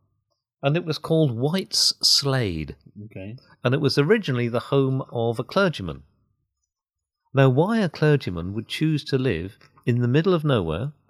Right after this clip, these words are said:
Speaker 1: in a very remote spot, l-, far from any church, we don't know.
Speaker 2: Well, I
Speaker 1: Perhaps
Speaker 2: mean, between the, between the clergymen, the witches, and the sheep stealers, they seem to make up about a hundred percent of Dartmoor's population, based on these stories.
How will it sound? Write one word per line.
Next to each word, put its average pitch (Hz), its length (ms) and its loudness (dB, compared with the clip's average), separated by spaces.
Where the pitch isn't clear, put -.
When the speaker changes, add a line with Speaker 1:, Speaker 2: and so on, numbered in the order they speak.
Speaker 1:
in 117 120 -2
a 107 60 2
very 147 260 0
remote 143 420 0
spot, 110 440 0
l-, 107 200 -4
far 151 440 -2
from 135 200 -4
any 175 240 -2
church, 117 540 -6
we 160 120 0
don't 170 200 -4
know. 202 200 0
Speaker 2:
Well, 190 140 4
I 202 80 6
Speaker 1:
Perhaps 202 40 4
Speaker 2:
mean, 202 380 2
between 240 420 4
the, 196 140 4
between 196 320 0
the 190 80 0
clergymen, 180 640 2
the 135 60 4
witches, 120 520 0
and 110 100 2
the 107 60 0
sheep 180 320 2
stealers, 87 380 -4
they 156 100 2
seem 156 220 2
to 156 80 4
make 147 220 4
up 151 120 2
about 120 200 0
a 120 40 2
hundred 131 260 4
percent 123 360 2
of 104 120 -4
Dartmoor's 113 380 2
population, 127 720 -2
based 95 260 -10
on 95 120 -8
these 90 140 -10
stories. 90 400 -6